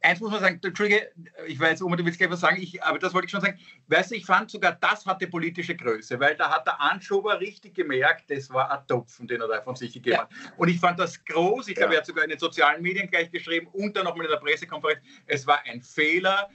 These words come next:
Speaker 1: das war tollpatschig formuliert, das war missverständlich, ich ziehe es zurück, es tut mir leid. Und ich
Speaker 3: Ja.
Speaker 1: habe mir dann, ich habe jahrelang gesagt, ich wähle den ersten Politiker, den, wurscht von welcher Partei, der sich einmal für irgendwas entschuldigt, den
Speaker 3: Stimmt.
Speaker 1: wähle ich, weil der kann reflektieren. Und das war mich
Speaker 3: Ja.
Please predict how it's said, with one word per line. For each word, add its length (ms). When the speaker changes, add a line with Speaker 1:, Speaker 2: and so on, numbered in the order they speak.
Speaker 1:
das 140
war 240
tollpatschig 680
formuliert, 680
das 120
war 120
missverständlich, 880
ich 180
ziehe 220
es 100
zurück, 420
es 200
tut 240
mir 120
leid. 300
Und 160
ich 60
Speaker 3:
Ja. 200
Speaker 1:
habe 160
mir 60
dann, 160
ich 140
habe 120
jahrelang 580
gesagt, 300
ich 160
wähle 160
den 240
ersten 460
Politiker, 580
den, 180
wurscht 240
von 140
welcher 220
Partei, 400
der 120
sich 180
einmal 300
für 140
irgendwas 440
entschuldigt, 600
den 80
Speaker 3:
Stimmt. 160
Speaker 1:
wähle 220
ich, 160
weil 100
der 80
kann 160
reflektieren. 460
Und 100
das 140
war 100
mich 120
Speaker 3:
Ja. 100